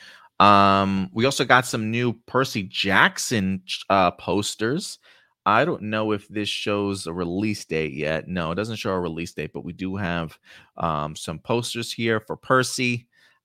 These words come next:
uh, Annabeth, along with, uh, Grover. Uh, so we got three, our trio here for Percy Jackson and the Olympians.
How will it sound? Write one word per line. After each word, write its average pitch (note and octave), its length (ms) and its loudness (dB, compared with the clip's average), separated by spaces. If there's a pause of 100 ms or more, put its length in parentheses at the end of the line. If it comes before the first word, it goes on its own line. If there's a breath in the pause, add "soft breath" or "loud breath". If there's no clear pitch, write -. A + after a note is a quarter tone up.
(100)
uh, E2+ 240 2 (180)
Annabeth, A2+ 800 0 (420)
along F#2+ 1040 -2
with, F2+ 840 -4
uh, D#2+ 420 0 (100)
Grover. F#2 640 -4 (400 soft breath)
Uh, E2 280 -2
so F#2+ 160 -10
we F#2+ 80 -6
got F2+ 300 -4
three, A2 520 -6
our F2+ 120 -2
trio A2+ 520 -4
here A2+ 380 -4
for F#2+ 260 -4
Percy G2+ 380 -6
Jackson G2 640 -6
and F#2 220 -4
the E2+ 180 -8
Olympians. G#2+ 840 -6